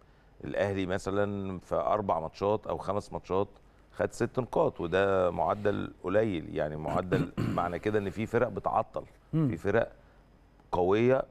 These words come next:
Speaker 1: بتعطل الأهلي إنه، إنه يستحوذ مثلًا على خمستاشر نقطة من خمس مباريات ياخد الخمستاشر نقطة.
Speaker 2: مظبوط.
Speaker 1: آه، ودي حلاوة الدوري على فكرة، بتدي،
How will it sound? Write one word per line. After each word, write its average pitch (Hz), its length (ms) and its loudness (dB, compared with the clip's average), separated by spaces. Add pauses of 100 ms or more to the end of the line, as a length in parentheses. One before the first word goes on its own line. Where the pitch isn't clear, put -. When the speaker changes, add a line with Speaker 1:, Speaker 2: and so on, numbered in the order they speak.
Speaker 1:
بتعطل 92 580 -2
الأهلي 113 560 -2
إنه، 87 540 -6
إنه 85 160 -8
يستحوذ 95 480 -4
مثلًا 101 300 -2
على 85 680 0
خمستاشر 92 600 -4
نقطة 104 300 -2
من 85 160 -6
خمس 104 380 -4
مباريات 90 560 0
ياخد 120 220 -2
الخمستاشر 113 480 -2
نقطة. 123 300 -4
Speaker 2:
مظبوط. 139 460 2 (960)
Speaker 1:
آه، 82 720 2
ودي 123 220 2
حلاوة 190 280 2
الدوري 160 360 2
على 95 120 -2
فكرة، 143 220 0
بتدي، 117 460 -4